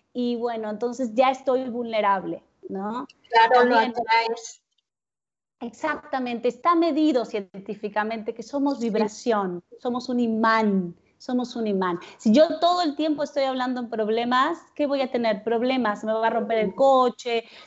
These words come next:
Speaker 1: se me va, la tarjeta me la van a robar, me van a pasar cosas.
Speaker 2: Claro.
Speaker 1: En cambio,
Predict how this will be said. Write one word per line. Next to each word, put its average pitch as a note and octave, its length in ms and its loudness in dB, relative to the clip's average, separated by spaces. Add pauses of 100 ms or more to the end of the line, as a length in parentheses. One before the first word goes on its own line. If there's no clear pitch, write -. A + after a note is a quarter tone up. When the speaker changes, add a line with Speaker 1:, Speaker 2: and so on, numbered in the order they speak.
Speaker 1:
se A3+ 180 0
me A3+ 80 0
va, A3+ 280 4
la A3 180 -2
tarjeta A3 360 -4
me G#3+ 100 -4
la G#3 80 0
van G#3+ 140 -2
a G#3 40 -4
robar, A3+ 560 0
me C4 60 -8
van D#4+ 140 4
a E4 80 2
pasar C#4+ 360 -2
cosas. - 560 -8 (840)
Speaker 2:
Claro. - 60 0 (160)
Speaker 1:
En F3+ 40 -8
cambio, G#3+ 580 -6